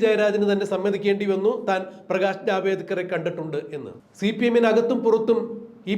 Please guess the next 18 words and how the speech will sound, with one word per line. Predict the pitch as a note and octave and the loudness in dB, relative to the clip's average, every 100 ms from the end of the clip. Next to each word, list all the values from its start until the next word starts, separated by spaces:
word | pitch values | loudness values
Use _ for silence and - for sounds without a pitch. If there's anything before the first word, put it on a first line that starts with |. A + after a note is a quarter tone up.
| A3+ | 0
പി | A#3 | 2
ജയരാജൻ | A3+ A3 G#3+ A3 G3+ | 4 6 4 2 0
ബി | G#3 A3 | 0 2
ജെ | A3+ | 2
പിയിലേക്ക് | A3+ G#3+ A3 G#3 | 2 2 2 0
പ്രവേശിക്കുവാൻ | G3 G#3 G3+ G#3 G#3+ G#3 | 2 2 0 0 0 2
വേണ്ടി | G3+ G#3+ G#3 | -2 -2 -2
ചർച്ച | G3 A3+ G#3+ | -2 -2 0
ചെയ്തു | G#3+ G#3+ G3 | 0 2 2
എന്നുള്ള | G3+ G#3 G#3 F3+ | 0 -2 -2 -4
ഈ | G3 | -6
വിഷയം | F#3+ G3 F3 | -2 -2 -2
കത്തിപ്പടർന്നു | F3+ A3+ A3+ G#3 G3+ G3+ | -4 -4 -2 -2 -2 0
നിൽക്കുമ്പോഴാണ് | G3 G3+ G3 F#3+ F#3 F3 A3 - - - - _ _ _ _ _ _ _ - G3 | 0 0 0 2 2 0 -4 -8 -16 -20 -20 _ _ _ _ _ _ _ 0 2
ഒരു | A#3+ A3+ G#3 | 2 0 0
മാധ്യമപ്രവർത്തകൻ | G#3 G#3 G#3+ G#3 G3 G3+ G3 G#3 - - - - - G#3+ | 0 -2 -4 0 0 0 -2 -4 -8 -16 -20 -20 -6 -4
ഈ | C4 B3+ G3+ | -4 -2 0
അടുത്ത | G#3+ | 0